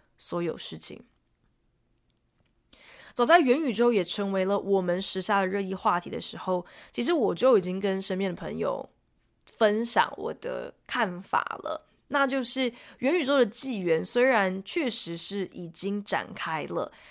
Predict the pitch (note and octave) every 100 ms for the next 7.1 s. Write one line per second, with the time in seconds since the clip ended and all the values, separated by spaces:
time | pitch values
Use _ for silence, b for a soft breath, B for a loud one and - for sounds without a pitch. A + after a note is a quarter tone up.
0 | B E4+ E4 D#4+ - - F#3 E3+ E3+ -
1 | B3+ A3 - - G3+ G#3 - F#3 F#3 A#3+
2 | A3 - A#3 G3+ E3+ - G#3+ F#3 - F3+
3 | F3 F3+ F3+ F3+ D#3+ E3 E3 E3+ E3+ -
4 | E3 C#3+ C3+ B2+ A2 F#3+ B B B -
5 | C#4+ F4+ D4+ G#3 F#3+ A3 A#3+ B3 C#4+ A3+
6 | A#3 - C#4 C4 - A#3+ B3 C4 B3 G3+
7 | F3+